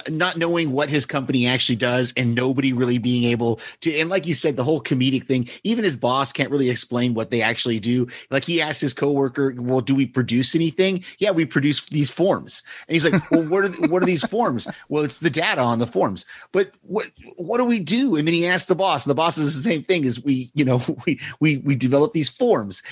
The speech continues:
And it's like, you know, "Our productivity has increased three hundred percent since you got here, but we don't know what we <laughs> produce." So it was, uh, it was really good. And it's, it's one of those things that, that it's, it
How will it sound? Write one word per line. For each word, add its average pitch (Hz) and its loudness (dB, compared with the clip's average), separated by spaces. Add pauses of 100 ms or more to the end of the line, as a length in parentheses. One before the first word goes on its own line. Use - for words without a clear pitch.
(120)
And 151 2
it's 143 0
like, 156 0 (200)
you 156 -2
know, 143 2
"Our 139 0
productivity 156 -2
has 123 -2
increased 139 -2
three 151 0
hundred 151 0
percent 151 -2
since - -8
you 160 -4
got 185 0
here, 123 -2 (160)
but 151 0
we 170 2
don't 185 2
know 170 2
what 165 2
we 156 -2
<laughs> 160 -2
produce." 190 -2 (180)
So 175 -2 (180)
it 185 -2
was, 156 -2
uh, 151 0
it 147 0
was 165 -2
really 190 0
good. 151 0
And 143 0
it's, 143 -6
it's 180 -2
one 226 0
of 208 0
those 160 0
things 175 0
that, 131 0
that 135 0
it's, 127 -6
it - -4